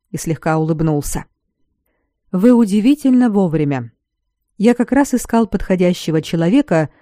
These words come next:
на должность магистра гильдии. Ваши коллеги никак не могут определиться с выбором. Придётся мне сделать это за них.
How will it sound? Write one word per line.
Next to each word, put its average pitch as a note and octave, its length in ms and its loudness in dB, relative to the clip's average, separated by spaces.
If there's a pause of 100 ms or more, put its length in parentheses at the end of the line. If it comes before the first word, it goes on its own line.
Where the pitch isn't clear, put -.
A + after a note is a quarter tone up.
(260)
на B3+ 160 4
должность A#3 580 4
магистра G3+ 480 0
гильдии. C#3+ 640 -4 (680)
Ваши F3 280 -2
коллеги E3+ 320 -2
никак E3+ 340 0
не E3+ 80 0
могут D#3+ 260 -2
определиться D#3+ 600 -4
с - 100 -10
выбором. D3+ 460 0 (600)
Придётся B3 480 2
мне C#4 200 6
сделать A#3 440 2
это A3+ 220 0
за F3 160 0
них. C#3 400 -4